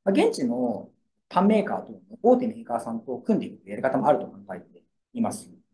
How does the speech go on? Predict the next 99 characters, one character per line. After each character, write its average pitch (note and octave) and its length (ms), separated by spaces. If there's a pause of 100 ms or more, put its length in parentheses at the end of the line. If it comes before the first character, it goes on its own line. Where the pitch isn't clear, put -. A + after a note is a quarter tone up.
(1000)
ま E3+ 80
あ、 - 20
製 G3 120
造 F#3+ 120
拠 G3 80
点 D3 120
を - 20
持 D#3+ 160
っ - 40
て F#3+ 80
い G3 100
て、 - 320 (160)
販 E3 160
路 - 80
を - 60
持 - 140
っ - 60
て - 100
い - 40
る。 - 80 (520)
ま C3+ 140
あ、 - 20
ス - 140
ー D#3+ 40
パ C#3 80
ー C3+ 60
等 G3 80
に E3+ 80
販 - 40
路 D#3 60
を C3+ 40
持 F#2 140
っ - 40 (200)
て - 60
い - 40
る。 - 80 (240)
ま - 60
あ、 B3 40
だ D4+ 80
け D4+ 80
れ C#4 80
ど B3 120
も、 C4+ 320
ま D#3 60
あ、 - 20
普 - 60
通 G3+ 200
の G3+ 100
パ G3+ 140
ン - 240
の D3 80
販 D#3 220
売、 C#3+ 200 (300)
普 - 60
通 G3 100
の F#3+ 120
パ G3 120
ン G3+ 120
の、 A#3 260
ま C3 80
あ、 - 20
生 F3 140
産 D3 180
と - 60
販 C#3 240
売 B2+ 280 (180)
が、 G3+ 180
ま - 240
あ、 - 60
主 - 180
で A#2 120
あ G2 40
っ - 140
て、 F3 360 (160)
価 D3+ 140
格 C3 140
競 D#3 120
争 - 120
に - 100
苦 A#2 140
し A#2+ 120
ん G#2 80
で - 80
い - 20
る - 120
と - 80 (140)
こ E3+ 80
ろ F#3+ 80
が、 A3 200
ま - 220
あ、 - 40
弊 G3 160
社 - 100
の A2 80
無 A2 100
形 C#3+ 140
資 - 80
産 G2+ 120
と - 60